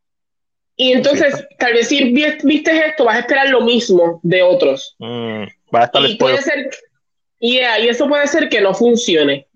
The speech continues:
Speaker 2: Ya.
Speaker 1: En el aspecto de que los otros son producciones más pequeñas, son producciones, por decirlo así, locales, que lógicamente Netflix las compra.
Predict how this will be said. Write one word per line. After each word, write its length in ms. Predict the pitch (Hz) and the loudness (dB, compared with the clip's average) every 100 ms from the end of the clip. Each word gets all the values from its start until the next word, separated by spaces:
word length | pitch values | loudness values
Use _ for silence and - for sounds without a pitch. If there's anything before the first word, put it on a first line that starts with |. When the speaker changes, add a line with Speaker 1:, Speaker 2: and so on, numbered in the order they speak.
| _ _ _ | _ _ _
Speaker 2:
Ya. 220 | - 98 - | -10 -10 -6
Speaker 1:
En 140 | 202 214 | -2 0
el 60 | |
aspecto 440 | 214 208 285 294 294 | -2 -2 -4 -2 0
de 100 | 247 | 2
que 60 | |
los 100 | 240 | 2
otros 180 | 240 262 | 2 2
son 140 | 294 | 2
producciones 360 | 285 285 269 247 | 2 2 2 2
más 160 | 262 262 | 0 0
pequeñas, 340 | 277 254 254 | 0 0 0
son 140 | 247 214 | 0 2
producciones, 360 | 240 247 262 | 2 4 2
por 100 | 262 | 2
decirlo 260 | 226 226 220 | 2 0 -2
así, 180 | 220 247 | 0 0
locales, 400 | 240 190 208 247 | 0 2 0 0
que 80 | 214 | 2
lógicamente 520 | 190 202 208 202 240 | 2 2 0 0 0
Netflix 320 | 214 - 190 | -2 -2 0
las 180 | 220 226 | 0 0
compra. 460 | 160 156 190 190 | -2 0 0 -2